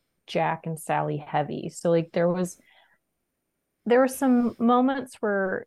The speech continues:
it's, it dragged a little bit because you're like, "Do we really need these, like, minutia of details in it?" But the book itself, like, it was, Jack and Sally were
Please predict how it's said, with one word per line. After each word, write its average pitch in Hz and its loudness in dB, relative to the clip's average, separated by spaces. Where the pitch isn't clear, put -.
it's, - -16
it 208 -6
dragged 220 -2
a 185 -4
little 165 -4
bit 180 -6
because 180 -12
you're 180 -4
like, 180 -4
"Do 208 -2
we 202 0
really 247 2
need 196 2
these, 180 -2
like, 170 -6
minutia 180 -2
of 156 -4
details 156 -8
in 147 -6
it?" - -6
But 208 2
the 214 0
book 277 0
itself, 202 -2
like, 170 -2
it 196 -2
was, 196 -6
Jack 196 2
and 262 0
Sally 170 0
were 156 -6